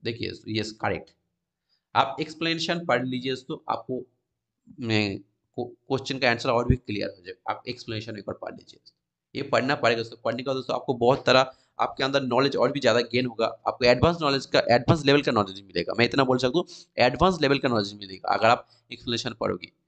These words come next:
इसके against में आंसर क्यों ये हुआ, किसका क्यों हुआ, उसका आंसर यहाँ पे आपको देखने को मिल सकता है दोस्तों।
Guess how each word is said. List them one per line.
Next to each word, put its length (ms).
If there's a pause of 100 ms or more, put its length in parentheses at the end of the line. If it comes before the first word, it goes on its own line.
(420)
इसके 260
against 280
में 160
आंसर 220
क्यों 320
ये 180
हुआ, 460 (520)
किसका 360
क्यों 280
हुआ, 160
उसका 360
आंसर 200
यहाँ 180
पे 60
आपको 180
देखने 260
को 100
मिल 80
सकता 160
है 160
दोस्तों। 220